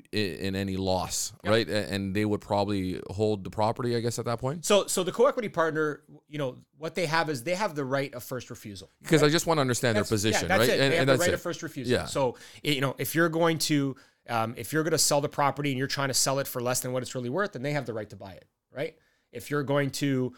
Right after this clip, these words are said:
Speaker 2: uh, both on the downside or the upside, right?
Speaker 1: Of course.
Speaker 2: So if you're
Speaker 1: Yeah.
Speaker 2: gonna sell the property, you know, if the property five years from now is worth one point five million, you wanna sell it to a friend at, at one point three, well, they're gonna have the right to buy it at one point three. I mean, that would make
Speaker 1: Yeah.
Speaker 2: sense, right?
Speaker 1: Yeah.
Speaker 2: Um, so that's really the only quote unquote, I wouldn't even call it a hook. I mean,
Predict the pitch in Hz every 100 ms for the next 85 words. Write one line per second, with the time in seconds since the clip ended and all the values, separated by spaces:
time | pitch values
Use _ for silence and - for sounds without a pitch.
0 | _ - 120 123 120 175 190 156 156 165
1 | - 180 254 185 110 - 113 98 139 -
2 | 196 165 - - 147 127 151 175 - 165
3 | 165 170 156 160 156 147 131 - 147 170
4 | 165 160 151 147 151 151 147 151 139 135
5 | 135 147 135 143 - 135 131 135 131 131
6 | 135 123 147 135 135 - 135 127 117 -
7 | 120 135 139 139 131 165 196 160 127 127
8 | 127 113 117 117 110 101 110 107 104 104
9 | 113 110 196 147 120 127 151 196 113 113
10 | 110 120 170 - - _ 123 160 - -
11 | 139 - - 143 139 - 156 185 180 165
12 | 165 135 139 139 135 135 143 131 - 127
13 | 143 156 127 131 110 107 180 139 110 117